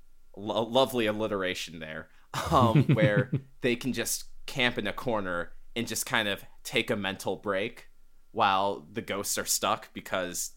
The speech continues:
Speaker 1: they know the A I so well that they routed the ghost into that, those corners.
Speaker 2: That's so interesting.
Speaker 1: It's really cool.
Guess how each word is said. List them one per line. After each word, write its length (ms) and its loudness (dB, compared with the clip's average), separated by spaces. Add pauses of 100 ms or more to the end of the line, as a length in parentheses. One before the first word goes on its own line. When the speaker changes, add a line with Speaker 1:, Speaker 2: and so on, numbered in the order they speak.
(120)
Speaker 1:
they 140 2
know 180 -2
the 200 -6
A 140 0
I 200 0
so 220 -2
well 240 0
that 220 -4
they 380 -4 (920)
routed 500 0
the 60 -4
ghost 420 -6
into 300 -10
that, 260 -6
those 220 -6
corners. 640 -8 (220)
Speaker 2:
That's 220 2
so 260 2
interesting. 720 -2 (300)
Speaker 1:
It's 240 -8
really 260 2
cool. 540 -8